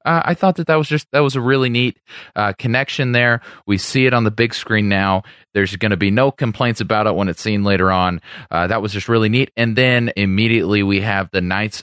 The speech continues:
of Ren I have to give them the benefit of the doubt on this. I did wanna see more of the Knights of Ren.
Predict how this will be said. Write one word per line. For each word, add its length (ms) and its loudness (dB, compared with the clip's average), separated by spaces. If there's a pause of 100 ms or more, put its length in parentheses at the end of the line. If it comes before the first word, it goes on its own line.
of 260 -4
Ren 460 0 (500)
I 280 0
have 460 -6
to 100 -2
give 220 -2
them 180 -2
the 60 -6
benefit 380 -2
of 80 0
the 60 -6
doubt 260 -2
on 80 -2
this. 240 -12
I 140 -4
did 340 0
wanna 220 2
see 160 0
more 240 2
of 60 2
the 80 -2
Knights 260 -4
of 140 -12
Ren. 220 -2